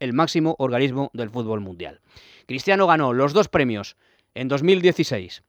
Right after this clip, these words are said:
y dos mil diecisiete, y Modric acaba de ganar los dos premios en dos mil dieciocho. Es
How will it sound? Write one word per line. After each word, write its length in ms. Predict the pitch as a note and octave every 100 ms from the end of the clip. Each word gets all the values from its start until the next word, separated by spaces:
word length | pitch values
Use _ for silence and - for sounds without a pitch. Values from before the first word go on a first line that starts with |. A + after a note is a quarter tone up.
| _ B2
y 60 |
dos 160 | A#2+ B2
mil 160 | C#3+
diecisiete, 600 | A2+ A2+ E3 A3+ F#3+ G#3+ -
y 140 | C#3+
Modric 440 | D3 F#3+ F3+ G3 -
acaba 400 | A2+ A2 E3+ E3+ -
de 120 | C3+
ganar 300 | A2 C#3 D3+ -
los 140 | A2+
dos 160 | C#3+ D3+
premios 400 | C3 C3 C3+ - _ _ _ _
en 120 | A#2
dos 140 | A#2 A#2+
mil 280 | C#3+ C#3+ -
dieciocho. 680 | A2+ A#2+ A2+ B2+ C3+ - - _ _
Es 260 | E3 F3